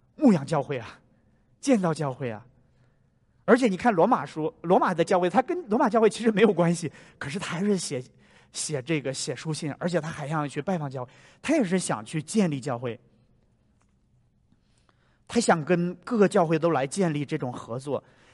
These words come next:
也就是说，其实我们侍奉神，我，我想神给我们会有独特的呼召，但是我们却不要狭隘的仅限于你的独特的呼召，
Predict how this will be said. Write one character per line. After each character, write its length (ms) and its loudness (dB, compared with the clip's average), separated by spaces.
也 100 4
就 180 2
是 80 4
说， 360 4
其 200 -4
实 140 -2
我 160 4
们 140 -4
侍 220 -6
奉 160 -4
神， 220 -6
我， 160 -14
我 80 -2
想 180 0
神 280 -6
给 120 0
我 80 8
们 180 2
会 180 2
有 100 8
独 240 -6
特 180 -4
的 80 -4
呼 240 -6
召， 280 -2
但 180 2
是 420 -4
我 120 -4
们 120 -4
却 280 -4
不 100 -8
要 140 0
狭 360 -6
隘 260 -2
的 120 -8
仅 280 -14
限 420 -4
于 200 -10
你 120 -8
的 100 -10
独 140 -16
特 140 -18
的 80 -16
呼 160 -20
召， 260 -20